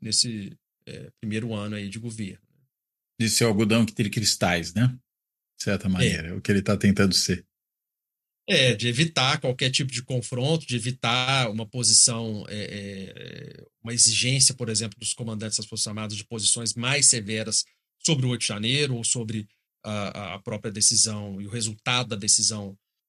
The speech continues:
Speaker 1: é, do ministro Alexandre de Moraes, de contemporizar todo o tempo, de evitar que nós tenhamos, que os militares sejam atingidos por,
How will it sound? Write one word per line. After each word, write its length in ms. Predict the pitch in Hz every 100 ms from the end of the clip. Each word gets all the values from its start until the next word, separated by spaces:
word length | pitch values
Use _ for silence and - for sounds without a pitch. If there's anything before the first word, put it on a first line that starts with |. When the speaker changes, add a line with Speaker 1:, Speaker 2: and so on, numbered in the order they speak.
| _ -
Speaker 1:
é, 160 | 104
do 100 | 101
ministro 300 | 107 107 117
Alexandre 300 | 110 - 113
de 80 | 110
Moraes, 600 | 104 101 110 135 147 127
de 240 | 104 117 -
contemporizar 1200 | 143 160 160 139 131 156 139 113 - 127 139 143
todo 220 | 135 131
o 80 | 107
tempo, 580 | - 123 143 143 135 120
de 160 | 107 120
evitar 560 | 113 123 - 135 139
que 120 | 131 120
nós 260 | 113 117 113
tenhamos, 520 | 120 107 113 110 - _ _ _ _ -
que 60 | 127
os 100 | 131
militares 460 | 131 107 127 123
sejam 200 | - 117
atingidos 540 | 117 - 107 120 110 -
por, 320 | 120 104